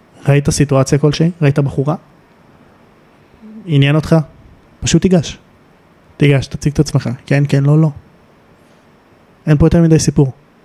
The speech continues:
זה עוד בן אדם בעולם שאתה יכול להכיר. יש מצב שזאת תהיה הבת זוג שלך, אשתך, גרושתך, איך שאתה מסתכל על זה. אבל פשוט תיגש. אתה צריך את ההזדמנויות.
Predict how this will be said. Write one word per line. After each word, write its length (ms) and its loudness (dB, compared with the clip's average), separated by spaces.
זה 120 2
עוד 140 2
בן 120 2
אדם 220 4
בעולם 260 0
שאתה 120 -4
יכול 180 0
להכיר. 240 0
יש 100 -2
מצב 240 2
שזאת 220 -4
תהיה 120 2
הבת 140 0
זוג 160 0
שלך, 140 -10
אשתך, 300 -4
גרושתך, 440 0
איך 80 -14
שאתה 120 -2
מסתכל 280 -2
על 120 0
זה. 60 -6
אבל 100 4
פשוט 240 0
תיגש. 340 0
אתה 200 2
צריך 220 0
את 160 2
ההזדמנויות. 520 0